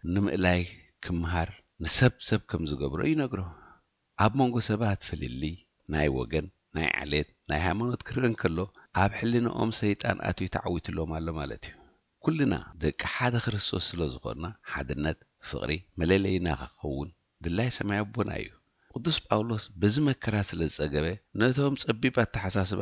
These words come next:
ገይሮም ኣብ ዓሌትን ወገንን ዝኣምኑ ከርሕቖም ንቲቶ ይምዕዶ። "እዚ መንፈስ ኣምላኽ ኣይኮነን" ይብሎ። ወገነይ ምባል ኣይኮነን እቲ ሓጢኣት። ንወገንካ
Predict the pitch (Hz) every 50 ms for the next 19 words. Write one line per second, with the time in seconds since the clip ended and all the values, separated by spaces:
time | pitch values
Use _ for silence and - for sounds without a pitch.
0 | 98 92 85 87 82 80 71 57 - - - - 80 82 80 - - 69 73 71
1 | 67 - - - 78 85 - _ _ - - 85 85 85 85 90 92 101 104 95
2 | 82 85 - - 64 73 76 76 87 - - _ _ - - 82 78 - - 64
3 | 71 98 101 104 - _ _ _ _ - 76 92 104 - 135 131 - - 143 139
4 | 135 123 - - 87 80 - - - - - _ _ _ - 101 101 101 101 -
5 | 110 104 104 101 110 104 - 104 101 104 107 110 - - 95 98 - - - 135
6 | 156 170 160 - - - - - _ _ _ _ _ _ _ _ - 113 113 120
7 | 127 151 156 156 151 147 127 117 113 - 104 101 95 90 87 - - 87 82 82
8 | 85 - 98 - 69 - - - - - - - - - - _ _ _ _ -
9 | 98 101 110 117 123 120 127 131 123 123 -